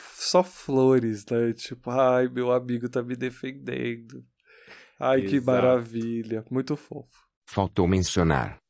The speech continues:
Speaker 3: que nosso herói foi o campeão mais rápido a concluir a tarefa,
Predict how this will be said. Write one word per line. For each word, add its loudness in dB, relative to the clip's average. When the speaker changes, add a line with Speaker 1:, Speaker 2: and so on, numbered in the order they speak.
Speaker 3:
que 0
nosso 4
herói 4
foi 4
o 0
campeão 2
mais 2
rápido 0
a 2
concluir 4
a 2
tarefa, -2